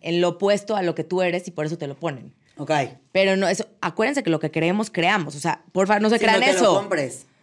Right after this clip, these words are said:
Speaker 1: No sé, o sea, si tú quieres manifestar un viaje, va. Pero a ver, ok, a lo mejor en el área de vida del viaje te van a decir, "Vas a ten-, vas a tener limitaciones o va a ser muy fácil, solo siémbralo".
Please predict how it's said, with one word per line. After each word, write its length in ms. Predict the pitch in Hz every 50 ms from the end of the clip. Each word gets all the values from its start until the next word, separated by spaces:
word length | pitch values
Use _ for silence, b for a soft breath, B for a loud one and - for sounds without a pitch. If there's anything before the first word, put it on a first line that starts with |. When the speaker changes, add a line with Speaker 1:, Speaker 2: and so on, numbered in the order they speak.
| _ _
Speaker 1:
No 120 | - 180 190
sé, 140 | 208 - -
o 40 |
sea, 100 | 185 185
si 80 | 170 180
tú 160 | 185 277 269
quieres 280 | - 381 381 359 - -
manifestar 440 | 196 185 180 175 170 175 170 185 185
un 120 | 190 202
viaje, 420 | 190 170 156 - 202 - - - - _ _ -
va. 240 | 160 202 247 214 147 B B B B B B B _
Pero 160 | - 160 160
a 60 | 165
ver, 360 | 190 226 214 156 113 120 - _ _ _ -
ok, 120 | 170 - - 208 180 151
a 40 |
lo 80 | 147 147
mejor 240 | 156 151 - 185 190
en 240 | 190 - - 196 190
el 160 | 175 175 180
área 260 | 180 185 208 214 208
de 120 | 202 190
vida 200 | 175 190 185 185
del 140 | 185 185 196
viaje 260 | 185 202 190 180 185
te 100 | 175 -
van 100 | 160 165
a 40 | 165 170
decir, 260 | 160 214 208 - B B B B B B _
"Vas 220 | - 139 143 143
a 60 | 147
ten-, 240 | 139 - 135 139 - -
vas 140 | - 131
a 60 | 139 135
tener 240 | - 139 147 147
limitaciones 600 | 175 185 202 208 196 214 208 233 220 233 262 - - _
o 320 | - 180 196 196 - -
va 100 | 156 180
a 40 | -
ser 140 | 175 247 233
muy 160 | 240 254 269
fácil, 260 | - 320 339 285 254
solo 220 | 208 240 233 240 247
siémbralo". 520 | - 339 320 359 381 381 - 165 143 139